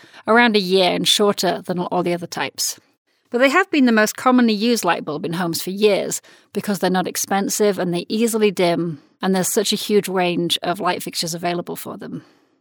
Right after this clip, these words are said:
There is still a place for incandescent light bulbs, though, especially when you're looking for a warm, cozy, romantic ambiance and a low light level,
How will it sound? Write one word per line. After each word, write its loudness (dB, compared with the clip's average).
There 4
is 2
still 8
a 8
place 2
for 0
incandescent -2
light -6
bulbs, -4
though, -6
especially 2
when 6
you're 8
looking 2
for 0
a 4
warm, 4
cozy, 4
romantic 2
ambiance -4
and 2
a 6
low 6
light 4
level, -4